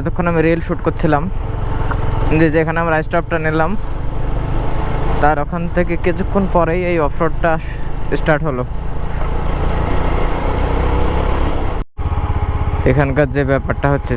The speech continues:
যে এখন জ্যাম লেগে গেছে, মানে সামনে একটা লরি ঘোরাচ্ছে সে, তো সেই জন্য জ্যাম লেগে গেছে। তেশার রাস্তা এমনই, রাস্তাটা খুব ছোট্ট না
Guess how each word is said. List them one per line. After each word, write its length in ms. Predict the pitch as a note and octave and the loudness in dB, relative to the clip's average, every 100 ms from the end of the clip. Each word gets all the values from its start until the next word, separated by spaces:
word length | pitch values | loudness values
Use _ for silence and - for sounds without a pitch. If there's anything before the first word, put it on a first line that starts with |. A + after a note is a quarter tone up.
| A#2+ | 2
যে 80 | D3+ - - - - - - - - - - - - - - - B2 | 2 0 -4 -4 -4 -2 -2 0 -2 -2 -2 -2 -2 -2 -2 2 2
এখন 160 | C#3 B2 C3+ | 2 2 2
জ্যাম 180 | C3+ D3 | 2 2
লেগে 160 | C#3 C3 B2+ | 0 2 0
গেছে, 140 | C3+ C3 | 0 0
মানে 100 | C3 D3 | 0 0
সামনে 220 | C3 C3+ C#3 | 0 0 0
একটা 120 | D3+ C3+ | 0 0
লরি 220 | B2+ C#3+ D3 - - - - - - - - - - B2 | 0 -2 -4 -8 -8 -6 -4 -2 0 0 0 -2 0 2
ঘোরাচ্ছে 380 | C#3+ C#3 - C3+ A#2+ | 4 2 0 -4 -4
সে, 100 | - C3 | -2 -2
তো 60 | C3 B2 | -2 0
সেই 140 | C#3 B2+ | 2 2
জন্য 140 | C3 C#3 A#2+ | 2 0 2
জ্যাম 220 | A#2+ B2 B2 A#2+ | 2 2 2 2
লেগে 180 | B2 B2 | 2 2
গেছে। 220 | A#2+ B2 A#2+ - - - - - - - | 0 -2 -2 -2 -2 -2 -2 -2 -2 0
তেশার 260 | C#3 E3+ E3+ | 2 2 0
রাস্তা 180 | E3+ F3 D#3 | -2 -2 -2
এমনই, 240 | D3+ C3 C3 | -4 -2 -2
রাস্তাটা 260 | C3 D3 D3 | 0 -2 -2
খুব 100 | D3+ - | -4 -2
ছোট্ট 200 | D3 - | -2 0
না 80 | C#3 | 0